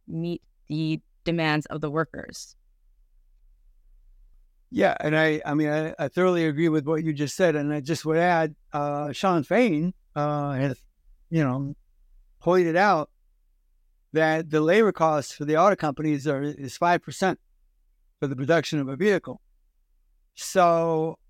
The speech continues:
Speaker 2: I think that probably you could look back at the bailout, you could look at, back at, you know, negotiations going way, way, you know,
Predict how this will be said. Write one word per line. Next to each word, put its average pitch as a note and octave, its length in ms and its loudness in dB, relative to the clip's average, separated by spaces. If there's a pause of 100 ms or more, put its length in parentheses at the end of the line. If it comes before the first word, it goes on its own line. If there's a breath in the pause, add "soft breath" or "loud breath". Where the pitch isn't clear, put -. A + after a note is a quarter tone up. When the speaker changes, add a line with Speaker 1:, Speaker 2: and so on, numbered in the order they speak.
Speaker 2:
I F3+ 140 2
think G#3+ 300 0
that E3 340 0 (460)
probably G3+ 960 0
you E3 120 0
could D#3+ 200 -2
look F3+ 180 4
back F#3 380 0
at D#3 180 -10
the C3+ 120 -6 (260)
bailout, G3+ 680 2
you C#3+ 80 -2
could C#3+ 140 -6
look E3 240 2
at, D#3+ 180 0 (100)
back E3 340 2
at, D3+ 180 -2 (1160)
you F3 120 0
know, C#3 240 -2
negotiations F3 1160 0 (400)
going E3+ 340 2
way, G#3 320 2
way, F3 140 2
you E3+ 140 -2
know, D3 240 -6